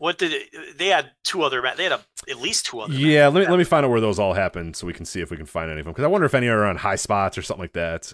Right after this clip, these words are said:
Speaker 2: Um,
Speaker 1: No, I think they were all Evolve or Dragon Gate U S A, right?
Speaker 2: I think you're right, too. So they had an I W C Super Indie X match, so <laughs> I guess you can find that one.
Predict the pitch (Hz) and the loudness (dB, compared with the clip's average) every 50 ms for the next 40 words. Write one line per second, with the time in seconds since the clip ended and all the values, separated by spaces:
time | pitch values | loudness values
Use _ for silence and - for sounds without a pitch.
0 | - - 78 78 76 76 76 76 76 76 73 73 143 240 247 233 - - - 190 | -16 -14 -10 -10 -8 -8 -8 -10 -10 -12 -12 -4 0 0 0 0 0 -4 -6 -2
1 | 196 233 240 233 214 180 135 - 147 151 170 175 180 165 151 139 - 160 156 143 | 2 4 4 4 4 2 2 4 4 6 6 6 4 2 -2 -2 0 0 -2 -2
2 | 131 135 123 120 120 113 - - 190 147 - - 104 107 120 - 92 82 80 78 | -4 -8 -12 -10 -8 -6 -4 -2 -2 -4 -4 -6 -8 -10 -8 -8 -8 -6 -6 -6
3 | 76 73 - - - 82 76 76 - - 117 113 131 139 156 143 135 131 - - | -6 -6 -8 -10 -8 -6 -6 -6 -6 -4 0 2 6 6 6 6 4 2 -2 -4
4 | - 120 135 156 180 202 185 - - 151 143 147 139 131 117 - - - - 127 | -4 0 2 4 4 2 2 2 4 4 4 4 4 2 2 0 -2 -2 -2 -2
5 | 123 110 - - - - - 160 - - 143 - 135 127 120 120 120 - 101 117 | -2 -2 -2 -2 0 0 0 0 0 0 -2 0 0 0 0 0 -2 0 0 0
6 | 123 - - - 98 90 82 80 78 78 - - - - - - - - 87 80 | 0 0 -2 -4 -4 -4 -4 -4 -6 -6 -8 -10 -12 -12 -16 -14 -8 -6 -6 -6
7 | 76 78 - _ - - - - - 180 - - 139 - - 160 160 - 143 123 | -6 -8 -14 _ -18 -18 -12 -10 -10 -8 -6 -6 -6 -2 -2 -4 -2 -2 -6 -8
8 | 113 - - 117 104 95 92 92 92 76 85 82 85 90 | -8 -4 -2 -2 0 0 0 -2 -2 -2 -4 -6 -8 -10